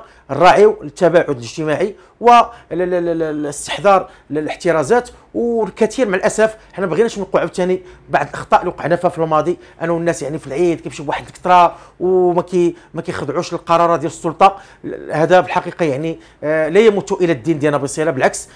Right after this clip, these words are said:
ف-، ف-، فطاعه المسؤولين واولي الامر الأمر، هذه من الواجبات ديالنا في الدين. قال الله تعالى: "وأطيعوا الله وأطيعوا الرسول وأولي الأمر منكم". فأولي الأمر أمرونا بأن نلتزم البيوت ديالنا في العيد ونقوموا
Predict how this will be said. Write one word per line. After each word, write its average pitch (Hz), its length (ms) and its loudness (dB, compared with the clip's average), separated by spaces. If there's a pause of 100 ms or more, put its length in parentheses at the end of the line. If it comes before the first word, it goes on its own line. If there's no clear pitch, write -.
(140)
ف-، - 120 2
ف-، 170 300 6
فطاعه 165 600 4
المسؤولين 165 540 0
واولي 156 220 -2
الامر 208 200 0
الأمر، - 140 -2 (180)
هذه 127 140 -6
من 170 80 -4
الواجبات 170 500 2
ديالنا 156 200 -2
في 113 60 -6
الدين. 202 260 -2 (300)
قال 220 100 4
الله 160 260 2
تعالى: 170 400 2 (240)
"وأطيعوا 143 320 2
الله 165 440 4 (220)
وأطيعوا 139 320 0
الرسول 175 440 0 (280)
وأولي 165 180 0
الأمر 160 240 -2
منكم". - 320 -4 (180)
فأولي 185 280 4
الأمر 190 320 4
أمرونا 180 420 6
بأن 160 220 0
نلتزم 160 420 0
البيوت 156 340 0
ديالنا 147 340 0 (200)
في - 80 -16
العيد 180 260 2 (300)
ونقوموا 175 500 0